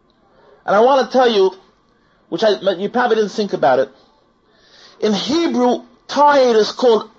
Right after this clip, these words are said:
oyef. Oyef means tired. All right? The pasuk says, "Esav came,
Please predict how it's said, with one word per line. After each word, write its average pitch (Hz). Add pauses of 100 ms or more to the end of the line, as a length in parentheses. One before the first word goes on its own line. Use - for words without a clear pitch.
oyef. 160 (960)
Oyef 233
means 214
tired. 156 (720)
All 160
right? 240 (1700)
The 208
pasuk 330
says, 277
"Esav 262
came, 269